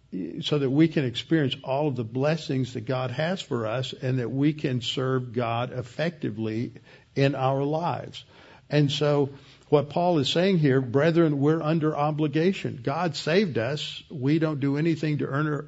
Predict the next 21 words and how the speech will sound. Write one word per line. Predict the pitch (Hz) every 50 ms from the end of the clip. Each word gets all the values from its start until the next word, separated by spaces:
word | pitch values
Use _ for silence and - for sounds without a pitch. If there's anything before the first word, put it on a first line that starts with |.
| - - -
earn | 147 151 160 170
it | 156 147 139
or | 139 135
deserve | 120 120 110 107 143 165 180 170 131
it. | 127 135 135 - - - - - - - - _ -
And | 127 139 147 135 127 120
by | 135 131 135 139 135 131 139 135 131 - - - - _ _ _ _ _ _ _ _ _ _ _ _ _ -
living | - - 180 135 135 165 196 208 185 190 165 151 151 147
in | 143 135 135
light | 127 127 139 143 165 208 196
of | 196 143
that | 135 127 120 120
obligation | 127 135 139 123 120 123 113 127 131 135 143 139 - 143 123 117
doesn't | 131 143 151 147 151 139 131
mean | 135 139 143 147 143 135 131
we're | 127 123 120 117
earning | 120 135 151 190 214 196 147 120 113
it | 104 101 113 135 - - - - _ - - - - -
or | - 117 110
keeping | - - - 175 202 196 - 165 117 110
it. | 104 101 98 123 127